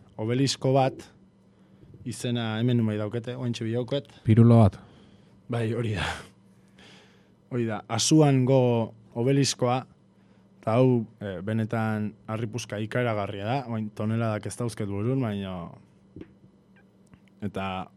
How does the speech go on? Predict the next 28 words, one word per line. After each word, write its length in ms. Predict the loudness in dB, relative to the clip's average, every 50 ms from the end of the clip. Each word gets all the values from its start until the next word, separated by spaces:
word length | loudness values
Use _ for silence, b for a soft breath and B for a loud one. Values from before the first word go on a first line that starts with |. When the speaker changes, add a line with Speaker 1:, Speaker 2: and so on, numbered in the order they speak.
| -10
Speaker 1:
hori, 220 | -10 -8 -8 -10 -8
ez? 300 | -6 -6 -6 -8 -12 -16 b b b b b b b b
Hau 160 | b -2 0 2
dau 140 | 4 2 2 2
kanteran, 680 | 0 -4 -4 -4 0 0 0 0 0 -2 -4 -6 -8 b b b b b -18
eta 240 | -12 -4 -2 0 2
gero, 300 | 4 4 4 4 2 0 -6 _
e, 160 | _ -4 -2 -2
dokumental 560 | -2 0 2 2 4 4 4 2 2 2 4
hau, 220 | 4 2 2 0 0
e, 140 | -2 0 0
hasten 380 | -2 -4 -2 -2 -2 0 2 2
da, 400 | 2 2 2 0 0 -2 -6 -8 -4
ez? 240 | -4 -4 -4 -4 -8 b b b b b _ 2
Mundun 240 | 4 4 6 6
zehar 300 | 4 4 4 2 2 4 4
bidaiatzen, 720 | 4 4 4 4 2 2 0 -4 -4 -8 -8 -8 -10 -12 -8
ez? 160 | -8 -8 -8 -6 -6
Da, 100 | -8 -8
konparaketak 720 | -6 -4 -6 -2 0 0 0 0 -2 -2 -4 -4 -6 -4 -4
egiten, 400 | -4 -4 -4 -4 -6 -6 -6 -8 -10 -20 _ _ _ _ _ _ _
aintzinako 560 | -4 -4 -4 -2 0 0 0 0 0 -2 -2
beste 240 | -2 -2 -4 -4 -6
zibilizazioekin, 920 | -6 -4 -4 -4 -2 -2 -4 -4 -6 -10 -10 -10 -14 -12 -10 -8 -6 -4 -4
ez? 140 | -4 -4 -6 -6
Da, 140 | -8 -8 -8 b b b b b b b b b _ -2
konturatzen 540 | -2 0 2 2 2 2 2 2 0 2 4
da 220 | 4 4 2 0